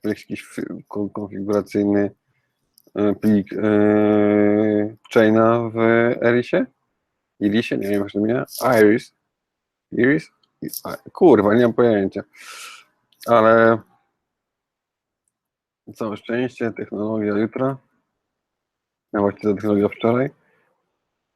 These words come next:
Google Translate, y, to ma być, kurwa, English motherfucker. Y, nie, no tak chcę.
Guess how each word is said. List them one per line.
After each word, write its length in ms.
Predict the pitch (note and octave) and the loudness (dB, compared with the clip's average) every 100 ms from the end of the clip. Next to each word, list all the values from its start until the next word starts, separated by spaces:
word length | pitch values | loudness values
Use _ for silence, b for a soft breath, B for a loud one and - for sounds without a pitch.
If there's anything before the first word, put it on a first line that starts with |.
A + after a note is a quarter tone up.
| _ G#2 | _ -4
Google 200 | G#2 G2+ | -2 -2
Translate, 640 | G#2 - A#2+ A#2+ - G#2+ | -6 -6 -6 -6 0 2
y, 60 | G2+ | 2
to 180 | G#2+ G#2+ | 2 2
ma 120 | G#2 | 2
być, 160 | F#2+ | 0
kurwa, 300 | - G2+ G2+ | -4 -4 -2
English 280 | G2 G2+ F#2+ | 0 0 0
motherfucker. 580 | G2+ G2+ - A2 C3 C3+ - _ _ _ _ _ _ _ - | -2 -2 -4 -6 -4 -6 -10 _ _ _ _ _ _ _ -18
Y, 420 | - - G#2+ A2 A#2 _ _ _ _ _ _ _ _ _ _ _ _ _ _ _ _ _ _ _ - | -10 -6 -6 -8 -12 _ _ _ _ _ _ _ _ _ _ _ _ _ _ _ _ _ _ _ -6
nie, 140 | G#2+ | -4
no 100 | G#2 | -2
tak 160 | G#2 G#2 | -4 -8
chcę. 260 | - B2+ | -8 -8